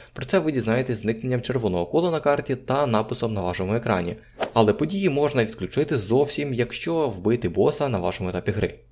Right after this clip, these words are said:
На початку гри є лише одна подія, яка може відбутись, вона розпочинається написом «Ектюр скликає лісових істот», в якій проти вас будуть приймати участь вепрі та водяники. Як я казав раніше, якщо вбити всіх ворогів, подія зникне,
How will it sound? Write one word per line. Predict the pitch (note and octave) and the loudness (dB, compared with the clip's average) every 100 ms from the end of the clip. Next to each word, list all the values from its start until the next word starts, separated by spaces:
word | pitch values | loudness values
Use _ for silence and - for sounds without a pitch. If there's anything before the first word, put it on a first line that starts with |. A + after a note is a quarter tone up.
| _ _ _ - | _ _ _ -4
На | F3 | -2
початку | - D#3 - | 2 0 2
гри | F#2+ F3+ | 2 4
є | C#3 A2+ | 4 4
лише | A2+ A#2+ | 4 2
одна | A#2 C3+ G2 | 2 2 0
подія, | - G#2+ F3+ C3 | 0 0 2 2
яка | - F2+ | 0 0
може | A#2 C3 A2 | 2 2 0
відбутись, | F2+ G#2 C3+ C3+ - | 0 -2 -2 -2 -2
вона | G#2+ D3 | 0 0
розпочинається | D3 - G#2+ A2 B2+ A#2+ | 0 0 -2 -2 -2 -2
написом | G#2+ A2 A#2+ A#2 | -4 -4 -4 -4
«Ектюр | D3 - D3+ D3+ | -6 -2 -2 0
скликає | G#2+ F#2 G2 G#2 | -2 2 4 2
лісових | G2 F2 F#2 | 2 -4 -4
істот», | A2 G#2+ F2 - _ _ A#2 | -2 0 -2 -6 _ _ -4
в | |
якій | C3 C#3 | 0 0
проти | A2 G#2+ G2+ | 0 0 2
вас | F#2+ D3 A#2 | 4 4 2
будуть | A2 A#2 A2 | -2 -2 0
приймати | B2+ C3+ C3 | 0 0 -2
участь | C3 C3 B2+ | -2 -2 -4
вепрі | G2+ F2+ A#2+ C3+ B2+ | -4 0 0 0 -4
та | G2 F#2 | -2 -2
водяники. | F#2 F#2+ B2 A2+ F2 - _ _ | 0 0 0 0 -2 -2 _ _
Як | B2 D3 | -2 0
я | D3+ | 2
казав | C3 B2+ G#2+ | 2 2 4
раніше, | - F#3 - | 2 0 2
якщо | A2 A2 B2+ | 0 2 -2
вбити | A#2+ B2 - | 2 2 2
всіх | - A2 - | -2 -2 -2
ворогів, | - C3+ - | 0 -2 -2
подія | B2 B2 B2+ | -2 0 -2
зникне, | A#2+ C3 G2+ - F2 | 0 0 0 -2 -4